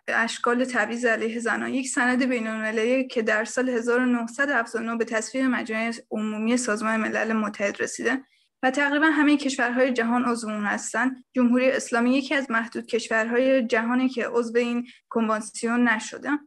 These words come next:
این کنوانسیون دارای یک م-، مقدمه و سی ماده است. کشورهای عضو متحد می‌شن که هر گونه تبعیض علیه زنان رو که مغایر اصل برابری انسان هاست، از بین ببرن.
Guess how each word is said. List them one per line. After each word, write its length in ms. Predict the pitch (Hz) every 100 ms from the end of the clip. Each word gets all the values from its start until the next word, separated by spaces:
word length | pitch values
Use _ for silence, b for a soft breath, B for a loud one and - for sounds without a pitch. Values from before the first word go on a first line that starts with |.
| _ _ _ _ _
این 180 | 339 349
کنوانسیون 500 | 320 320 277 277 294
دارای 300 | 269 254 277
یک 240 | 285 -
م-، 340 | 254 247 - 240
مقدمه 580 | 233 233 226 233 233 247
و 40 |
سی 200 | 247 247
ماده 300 | 226 208 220
است. 300 | 208 233 -
کشورهای 500 | 240 240 240 240 269
عضو 300 | - 254 247
متحد 680 | 247 240 240 247 254 302 311
می‌شن 260 | 285 277
که 120 | 262
هر 280 | 247 285 320
گونه 260 | 285 262 254
تبعیض 320 | 240 233 240
علیه 280 | 226 220 220
زنان 360 | 233 226 240
رو 140 | 233 226
که 160 | 233
مغایر 500 | 233 233 240 285 285 -
اصل 360 | 269 277 - 254
برابری 640 | 240 226 220 226 226 240
انسان 460 | 240 226 - 226 226
هاست، 340 | 226 233 - b b
از 220 | 226 226
بین 200 | 247 226
ببرن. 540 | - - - - 269